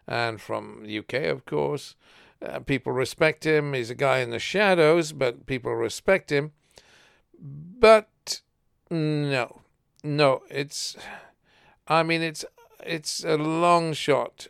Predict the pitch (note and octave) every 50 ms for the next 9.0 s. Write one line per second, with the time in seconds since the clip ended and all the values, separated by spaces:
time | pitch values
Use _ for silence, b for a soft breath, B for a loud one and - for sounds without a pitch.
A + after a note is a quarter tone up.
0 | _ - D3+ C#3+ C#3 C3+ C3+ C3+ C3+ C3+ C3 B2+ A#2+ C3 C3 C3 - _ _ b
1 | b b b b b b b b b - - B2+ B2+ C#3 C#3+ C3+ C3 C3+ D3 D#3
2 | D#3+ D#3 D3 D3 D3 D3 C#3+ - - C#3+ C#3 C3 B2+ B2+ B2 B2 - - - -
3 | B2+ B2+ B2+ C3 C#3 C#3 C#3 C3+ - - C3+ B2+ B2 B2 A#2+ A#2+ A#2+ A#2+ A#2 A#2
4 | A2+ - _ G1+ _ _ _ - C3+ C3+ B2+ A#2+ B2+ C3 B2+ B2+ C3 A#2+ A#2 B2
5 | B2 A#2 A#2 - - _ _ _ - D3 D3 D3+ D3 D3 D3 C#3+ C#3+ C#3+ C#3+ C#3+
6 | C#3+ C#3 C3+ A#2+ A#2+ B2 B2 B2 A#2+ A#2+ A#2+ - _ _ A#2 A2+ C#3 C#3+ C#3+ C3+
7 | B2+ B2 A#2 A#2 A#2 A#2 A#2 - - D3 C#3+ D3 C#3+ C3 C3 C#3 C#3 C3+ A#2+ -
8 | - B2 A#2+ A#2+ B2 B2 B2 A#2+ A#2+ A#2+ A#2 A#2 A#2 A#2+ B2 A#2 A2+ A2 A#2 -